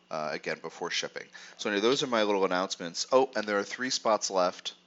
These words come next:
in the Pluto Intensive, which is happening October twenty-fifth through the twenty-eighth, twenty eighteen in Sedona. So be in touch about that. And E A Basics two starts Sunday, August twelfth. Okay, those are the announcements.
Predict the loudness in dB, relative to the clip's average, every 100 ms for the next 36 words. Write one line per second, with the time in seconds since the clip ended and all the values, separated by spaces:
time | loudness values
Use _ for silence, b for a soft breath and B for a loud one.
0 | _ _ _ -4 -4 -2 -4 -2 0 0
1 | 0 -2 0 -4 -4 -8 -6 -4 -6 B
2 | B 4 4 4 -6 -6 -6 -6 -6 -6
3 | -6 0 0 0 -8 -12 -10 -8 -4 -2
4 | -2 -6 -8 -8 -8 -8 -10 -12 -14 -8
5 | -8 -4 -6 -4 -4 -4 -6 B B B
6 | -6 -6 -2 -2 0 2 0 0 -6 -2
7 | -2 0 -2 -2 -4 _ B B B -4
8 | -4 -4 -6 -2 4 4 4 0 0 0
9 | -2 -2 0 0 0 0 -4 -6 2 4
10 | 4 2 2 4 4 2 4 4 2 0
11 | -4 -2 -2 -2 -6 -16 -10 -6 -4 -4
12 | -4 -4 -4 -6 -6 -10 -12